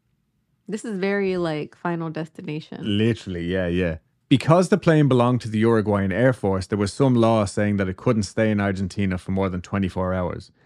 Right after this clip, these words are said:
Speaker 2: And so the passengers all somehow got the message. It's like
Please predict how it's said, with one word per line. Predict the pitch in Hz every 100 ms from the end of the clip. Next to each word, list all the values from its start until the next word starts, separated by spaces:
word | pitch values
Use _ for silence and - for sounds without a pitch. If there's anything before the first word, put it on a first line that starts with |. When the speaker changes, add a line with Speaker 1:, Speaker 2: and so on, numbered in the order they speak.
| _ _ _ _
Speaker 2:
And | - 120 117 113 -
so | -
the | 113
passengers | - 120 123 127 107 98
all | - 120 120
somehow | 110 127 127 123 117
got | 110 107
the | 110
message. | 107 104 107 98 - _
It's | 110 110
like | 107